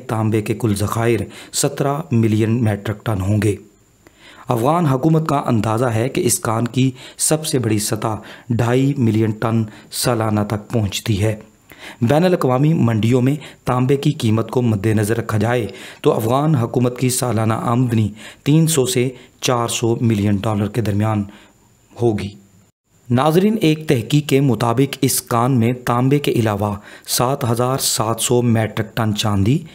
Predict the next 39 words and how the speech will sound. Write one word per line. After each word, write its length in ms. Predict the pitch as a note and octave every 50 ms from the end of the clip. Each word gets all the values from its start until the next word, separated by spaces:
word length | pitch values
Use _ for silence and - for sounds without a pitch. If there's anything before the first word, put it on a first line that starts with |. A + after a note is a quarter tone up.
| - - - _
छः 300 | - - - C3+ D3 D3+ C#3+
लाख 340 | B2 A#2 B2 B2+ B2 - B2
मेट्रिक 420 | A2+ A2+ A2 G#2+ G#2+ - A#2 G#2+ -
टन 180 | A#2+ A2+ A2+ A2+ A2 -
कोबाल्ट 560 | B2 A2+ G2+ G#2 G#2 A2 A#2+ E3+ G3+ - - - - - - - -
और 140 | C3+ B2+ A#2+
महदूद 540 | B2+ C3 A#2 G#2+ A2 A#2 C3+ D#3 E3 D#3+ D#3
मिकदार 480 | - C3 A#2 A2+ G#2 A2 A2 A2 A2+ A2+
में 140 | A2+ A2 A2+ A2+
सोना 360 | - - A2 G#2+ G#2 G#2+ G#2+
भी 220 | G#2 A2 A#2+ C3+ - - - - _ -
मौजूद 420 | B2 A#2 A2 G2+ A2 G#2+ F#2+ F2 -
है, 280 | F#2 G2 G#2+ G2+ - - - - - - - - _ _ _ -
जिससे 340 | D3+ D#3+ D#3+ - D3+ D#3 E3+
अफ़गानों 540 | D#3+ C3 A2+ F#2+ G2+ G2+ A2+ B2 C3+ C3+ C3
के 140 | - C#3+
लिए 280 | B2 A#2+ B2+ B2 B2 B2 - - - - -
रोज़गार 580 | A#2 A#2 C3 C3+ C#3 A#2 G2+ A#2+ A#2 B2 A#2+ -
के 120 | - A#2+ A#2
बड़े 260 | G#2 G2+ A#2 G#2+ G#2+ G#2
मौके 420 | G2+ G#2 G#2+ A2 G#2+ G#2+ A2+ A2+
मुयस्सर 460 | G#2+ G#2+ A2 G#2 F#2+ F#2+ - - A2 -
आएंगे। 440 | - B2+ A2 G2+ G2 F2+ G2+ G2+ G2+ - - _ _ _ - - - - - - - - -
अगर 180 | D3 E3 G3 F#3+ F#3+
कान 300 | - C#3+ C#3+ D#3+ E3+ D#3+
की 220 | D#3+ D#3 C3 D3 D3+
दुरुस्त 380 | B2+ A2 B2+ D3+ D#3 D#3 -
तरीके 440 | B2+ - - A2 G#2 G#2 - A#2 A2 A2+
से 180 | - - A#2 A2+
हिफाजत 480 | G#2 G#2 G2+ - A2+ A2 G#2+ A#2 A2
की 140 | - - A2+
गई 280 | G2+ A2+ G#2+ A#2 C3+ - - - - - - -
तो 120 | D3 -
इससे 300 | E3+ D#3 - - B2+ C3+ C#3
लोगों 320 | C#3 A2 A#2 G#2 G#2+ A2+
के 160 | G#2+ - B2
मियार 320 | A2+ G#2+ G#2 G#2+ G#2+ G2+ G#2
ज़िंदगी 400 | F#2 F#2 G#2 G#2+ G#2 A#2+ B2+ D3+
में 180 | D3 A#2+ G#2+